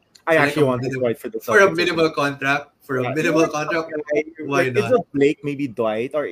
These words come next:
Speaker 1: I'd even argue Carmelo.
Speaker 2: But that's the thing, yeah, I'm gonna go back with how big men are not anymore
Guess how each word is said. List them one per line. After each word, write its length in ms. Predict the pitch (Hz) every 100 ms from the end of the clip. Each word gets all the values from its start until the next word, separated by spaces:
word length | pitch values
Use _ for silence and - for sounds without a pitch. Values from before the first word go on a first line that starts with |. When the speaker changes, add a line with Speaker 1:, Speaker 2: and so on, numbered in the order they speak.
| -
Speaker 1:
I'd 240 | 143 147 147
even 260 | 147 143 -
argue 560 | 127 123 113 131 120 101
Carmelo. 720 | - 113 107 104 107 107 139 - _ _ _ _ _ _ _ _ _ _ _ _ _ - - - _ _ _
Speaker 2:
But 160 | 156 165
that's 180 | 190 185
the 80 | 160
thing, 200 | 165 147
yeah, 120 | 139 139
I'm 100 | 143
gonna 140 | 147
go 180 | 139 135
back 380 | 127 123 - 135
with 160 | 127
how 140 | 127 123
big 260 | 127 120
men 240 | 123 123 123
are 140 | 127
not 300 | 123 120 117
anymore 560 | 123 120 120 120 117 117